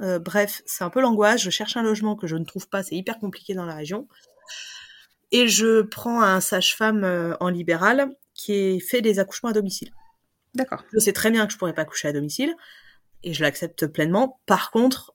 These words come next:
Speaker 1: euh, je veux, je, je le choisis lui en me disant, il va m'accompagner dans le projet d'un accouchement physio.
Speaker 2: Mhm.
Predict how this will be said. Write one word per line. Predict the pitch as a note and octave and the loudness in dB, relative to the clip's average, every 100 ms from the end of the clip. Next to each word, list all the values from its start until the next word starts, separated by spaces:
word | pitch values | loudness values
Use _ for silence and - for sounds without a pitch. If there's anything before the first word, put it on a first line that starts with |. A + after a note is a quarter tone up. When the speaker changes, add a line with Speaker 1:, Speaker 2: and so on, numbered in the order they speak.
| F#3+ | -6
Speaker 1:
euh, | F3+ E3+ E3 E3 D#3+ | -2 -2 -2 -2 -2
je | D#3+ F3 | 2 4
veux, | F3 E3+ F#3 | 4 2 -4
je, | - - | -4 -4
je | E3+ D#3+ D#3 | -4 -8 -4
le | E3+ | -2
choisis | E3+ - G3 G3 G3 | 0 2 2 4 2
lui | F#3+ G#3+ B3+ A#3+ | 4 6 6 6
en | |
me | F#3+ | 4
disant, | F3+ F#3+ G3+ A#3+ B3+ - | 2 2 4 4 4 0
il | F#3+ | -2
va | E3+ A3+ | 4 6
m'accompagner | G#3+ G3+ G3 G3 G3 A3 | 6 2 0 2 4 2
dans | G#3+ F#3+ | 2 2
le | F#3 F3 F3 | 2 2 0
projet | E3+ - G3+ A3 | 0 2 4 6
d'un | G3 F#3 | 4 2
accouchement | - - F#3 | -2 -8 -6
physio. | F3 E3 D#3+ G3+ - _ _ - | -6 -4 -2 -2 -4 _ _ -6
Speaker 2:
Mhm. | F#3 | -6